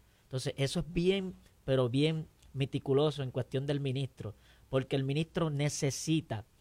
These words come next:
ser en todo tiempo nutrido de la palabra de Dios. Y siempre y exclusivamente tratar de filtrar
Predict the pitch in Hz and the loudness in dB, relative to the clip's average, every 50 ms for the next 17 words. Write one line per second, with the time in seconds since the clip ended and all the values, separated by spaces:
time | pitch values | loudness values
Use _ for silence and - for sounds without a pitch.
0 | - - _ _ - - 151 151 156 151 139 - - 156 160 156 147 - 156 151 | -20 -20 _ _ -4 0 2 2 2 2 0 0 0 2 2 2 2 2 0 -2
1 | 147 - 143 139 135 135 135 127 - - 151 180 185 180 175 165 139 131 123 120 | 0 0 0 0 2 0 -2 0 -2 -2 0 2 2 2 2 2 2 2 0 0
2 | - - 113 110 117 120 123 120 120 120 117 - - _ - - _ _ _ - | 0 0 0 2 2 2 2 2 2 0 -2 -4 -8 _ -20 -20 _ _ _ -4
3 | 110 110 110 101 101 101 98 98 95 - - - _ - - _ _ _ - 120 | 0 2 4 4 4 2 0 0 -4 -6 -14 -20 _ -20 -20 _ _ _ -6 -6
4 | 113 - - 147 151 165 170 165 156 170 156 156 156 147 143 131 127 - - 127 | -6 -4 0 2 2 2 2 0 0 0 2 2 2 2 0 0 -2 0 -2 -4
5 | 120 - - 131 139 131 131 135 135 131 - 135 131 127 - _ - 131 127 123 | -4 -2 0 2 2 2 2 -2 -4 -4 -4 -4 -4 -4 -4 _ -2 0 0 0
6 | - - 139 151 147 135 120 110 - - - _ _ _ _ - 123 135 131 - | 2 2 4 4 4 2 0 -2 -6 -14 -20 _ _ _ _ 0 0 0 2 2
7 | - 139 123 120 - - 143 151 160 156 - | -2 -4 -4 -4 -4 0 2 2 2 2 -2